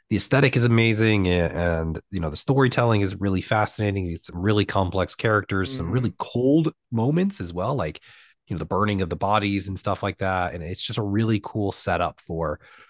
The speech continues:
Speaker 1: for everything. And then I, I just think that they're doing a terrific job.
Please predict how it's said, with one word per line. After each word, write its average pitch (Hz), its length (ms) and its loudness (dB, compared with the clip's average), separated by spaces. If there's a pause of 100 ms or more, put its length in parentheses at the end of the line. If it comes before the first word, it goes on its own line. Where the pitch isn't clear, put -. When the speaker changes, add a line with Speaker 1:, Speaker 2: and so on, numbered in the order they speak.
(120)
Speaker 1:
for 98 300 2
everything. 80 520 -4
And 90 100 0
then 107 180 4
I, - 80 2
I 127 200 2
just 139 140 0
think 165 180 2
that 139 160 4
they're 127 140 2
doing 127 280 2
a 113 40 0
terrific 104 460 -4
job. 87 340 -2